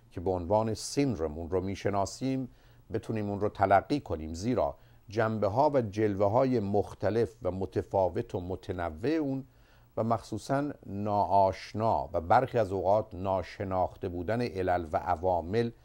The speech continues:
و تحریکات خارجی اون سبب می‌شه که با دقتی که در برخی از موضوعها من و شما می‌توانیم سخن بگوییم درباره اضطراب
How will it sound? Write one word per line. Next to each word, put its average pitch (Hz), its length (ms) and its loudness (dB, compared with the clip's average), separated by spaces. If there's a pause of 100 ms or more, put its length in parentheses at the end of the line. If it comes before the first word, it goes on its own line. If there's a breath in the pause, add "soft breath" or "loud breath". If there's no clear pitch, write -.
(340 soft breath)
و 87 80 2
تحریکات 92 680 0
خارجی 87 680 0
اون 120 260 0 (520 soft breath)
سبب 117 500 2
می‌شه 110 300 -4
که - 160 -8
با 87 320 2
دقتی 98 800 -2
که 110 120 -2
در 92 200 4
برخی 113 480 2
از 87 160 0
موضوعها 87 500 -4
من 90 160 -4
و 78 40 -6
شما 87 280 -4
می‌توانیم 85 540 -4
سخن 90 380 -4
بگوییم 107 420 -2 (580 soft breath)
درباره 117 600 4
اضطراب 95 720 4